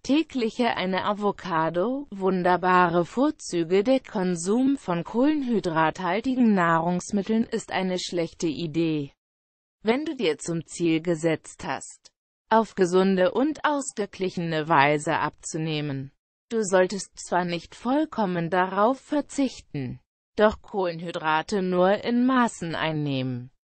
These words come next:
wenn möglich zusammen mit einer Proteinquelle und ungesättigten Fetten.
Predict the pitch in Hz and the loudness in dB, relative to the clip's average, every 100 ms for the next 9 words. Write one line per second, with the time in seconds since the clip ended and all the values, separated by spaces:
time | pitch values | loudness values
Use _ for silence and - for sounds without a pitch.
0 | _ - 226 220 208 180 170 190 180 165 | _ 2 4 4 4 2 -2 -2 -4 -6
1 | - - 180 190 208 277 294 208 - 160 | -12 -10 -2 2 2 2 0 -2 0 0
2 | 151 156 208 226 262 - 247 220 196 214 | 0 -2 -6 -6 -6 -6 -2 -2 -2 2
3 | 180 175 185 - 233 247 - 214 190 170 | 4 4 2 0 0 0 2 4 4 0
4 | 151 151 180 - 185 165 - 202 143 135 | -2 -2 -2 -6 -8 -6 -4 -4 -4 -8
5 | 120 | -8